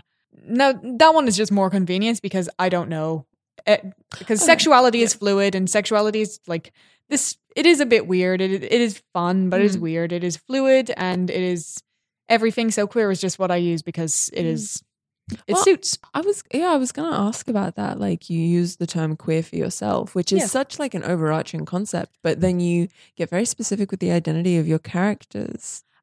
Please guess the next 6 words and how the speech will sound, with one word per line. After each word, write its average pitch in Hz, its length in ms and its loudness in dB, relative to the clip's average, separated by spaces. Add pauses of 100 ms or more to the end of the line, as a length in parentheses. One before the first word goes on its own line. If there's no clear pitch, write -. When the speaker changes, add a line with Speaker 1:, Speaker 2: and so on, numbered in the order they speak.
Speaker 1:
Uh, 240 180 4
personally, 330 680 2
that 214 180 4
is 208 140 2
because, 196 640 -2 (160)
um, 185 500 -4